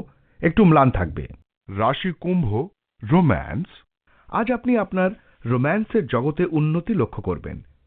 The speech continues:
Speaker 1: আপনি বহুদিন ধরে যে প্রেমিক বা প্রেমিকার জন্য অপেক্ষা করছেন, অবশেষে তার সঙ্গে মিলিত হবেন এবং হয়তো সে আপনার একজন ভালো বন্ধুও হতে পারে,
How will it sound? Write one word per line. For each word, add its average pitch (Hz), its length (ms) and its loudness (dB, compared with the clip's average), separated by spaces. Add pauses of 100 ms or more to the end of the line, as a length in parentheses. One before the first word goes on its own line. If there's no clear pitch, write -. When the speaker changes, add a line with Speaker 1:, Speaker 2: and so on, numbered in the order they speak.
(300)
Speaker 1:
আপনি 143 280 -2 (380)
বহুদিন 220 480 2
ধরে 95 260 -2 (120)
যে 156 240 -2
প্রেমিক 160 480 0
বা 104 140 0
প্রেমিকার 180 500 0
জন্য 98 220 -2 (140)
অপেক্ষা - 360 -4
করছেন, - 380 -8 (540)
অবশেষে 110 440 -4
তার 87 260 -6
সঙ্গে 92 240 -6 (440)
মিলিত 175 300 -2
হবেন 95 320 -4 (720)
এবং 247 220 2
হয়তো 190 400 -4 (300)
সে - 200 -2
আপনার 139 380 -2
একজন 117 340 -4
ভালো 101 260 -6
বন্ধুও 123 540 -2
হতে 104 160 -6
পারে, - 260 -12